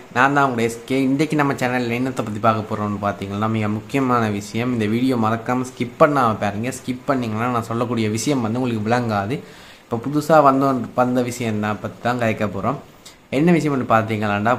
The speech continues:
புதுசா நடைமுறைக்கு வர போற பாஸ்போர்ட் விஷயம் பத்தி தான் கதைக்க போறோம்.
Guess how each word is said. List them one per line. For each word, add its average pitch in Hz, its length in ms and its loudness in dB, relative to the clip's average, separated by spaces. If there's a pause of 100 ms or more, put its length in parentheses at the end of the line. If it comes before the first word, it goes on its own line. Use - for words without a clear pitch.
புதுசா 147 300 0
நடைமுறைக்கு 127 580 2
வர 113 180 2
போற 113 440 -2
பாஸ்போர்ட் 123 460 4
விஷயம் 110 280 -4
பத்தி 107 200 -4
தான் 120 180 -2
கதைக்க 107 320 -4 (100)
போறோம். 107 180 -6